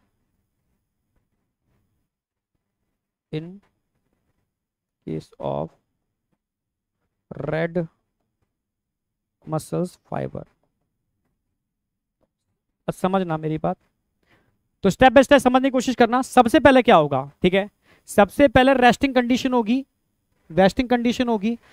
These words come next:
रेस्टिंग कंडीशन में एक्टिन, फिलामेंट, मायोसिन आपस में जुड़ नहीं पाएंगे, क्योंकि बीच में ट्रोपोमायोसिन हिंड्रेंस क्रिएट करेगी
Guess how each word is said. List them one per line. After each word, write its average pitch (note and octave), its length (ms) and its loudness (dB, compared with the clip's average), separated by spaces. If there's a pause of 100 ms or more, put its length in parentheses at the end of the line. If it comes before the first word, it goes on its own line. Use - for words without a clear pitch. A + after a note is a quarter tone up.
(200)
रेस्टिंग G3+ 360 2
कंडीशन B3 360 0
में C4+ 120 -4
एक्टिन, B3 360 -4
फिलामेंट, A#3+ 420 0
मायोसिन A#3 420 0
आपस A3 340 2
में B3+ 140 -2
जुड़ A#3 180 -2
नहीं A3+ 260 0
पाएंगे, G#3+ 460 2 (260)
क्योंकि A3+ 240 2
बीच A3 320 0
में B3+ 240 -2 (400)
ट्रोपोमायोसिन A#3+ 960 2 (1000)
हिंड्रेंस A#3+ 520 2
क्रिएट G3 300 0
करेगी C#3+ 460 -6